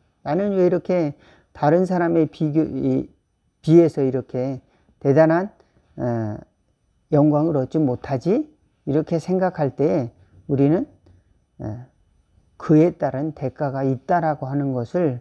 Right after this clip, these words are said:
꼭 기억하는 지혜가 있기를 주의 이름으로 축원을 드리겠습니다. 그렇다면, 그렇다면 우리는 다시 생각해야 됩니다. 오늘의 우리가 있기까지는 우리는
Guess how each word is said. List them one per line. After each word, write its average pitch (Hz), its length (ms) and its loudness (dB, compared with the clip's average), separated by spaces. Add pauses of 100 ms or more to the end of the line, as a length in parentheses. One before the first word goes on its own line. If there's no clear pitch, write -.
(140)
꼭 - 260 -14
기억하는 143 640 -4
지혜가 127 380 -2
있기를 135 520 -2 (460)
주의 139 220 2
이름으로 131 680 -2
축원을 131 540 -8
드리겠습니다. 127 760 -10 (400)
그렇다면, 165 680 2 (880)
그렇다면 170 600 2
우리는 143 480 0 (100)
다시 160 320 -6
생각해야 165 600 -2
됩니다. 117 600 -8 (400)
오늘의 185 400 6
우리가 151 360 0
있기까지는 143 840 -4 (1120)
우리는 147 560 2